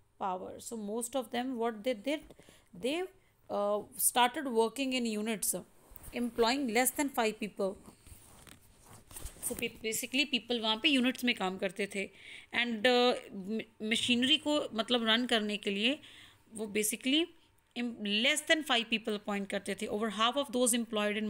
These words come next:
modern factories were women and mostly women को रिक्रूट किया जाता था because women, uh, um, generally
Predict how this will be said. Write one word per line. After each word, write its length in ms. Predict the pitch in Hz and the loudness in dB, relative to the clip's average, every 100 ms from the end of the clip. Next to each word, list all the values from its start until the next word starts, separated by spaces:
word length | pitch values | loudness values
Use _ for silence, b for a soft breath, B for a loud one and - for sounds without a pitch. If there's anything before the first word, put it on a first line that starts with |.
| 202 | -2
modern 300 | 202 202 208 208 | -2 -4 -4 -6
factories 420 | 190 - 226 185 | -8 -4 -4 -2
were 220 | 214 330 - B B B - 196 | 2 2 2 B B B -12 0
women 320 | 214 196 185 | 2 2 -4
and 260 | - 214 202 | -4 -4 -4
mostly 300 | 220 226 277 208 | -4 -2 -2 0
women 260 | 202 220 226 | 0 0 4
को 120 | 247 | 4
रिक्रूट 360 | 233 240 220 - | 4 -2 -4 -4
किया 140 | 226 220 | 0 2
जाता 260 | 208 214 | 2 2
था 180 | 226 254 | 0 0
because 280 | 226 226 202 | 0 -2 -2
women, 320 | 208 208 220 220 | -2 0 2 2
uh, 160 | 220 - B B B - | 0 -2 B B B -2
um, 520 | 214 202 196 208 196 | 0 2 0 -4 0
generally 680 | 220 214 220 240 247 247 | 0 2 2 4 4 2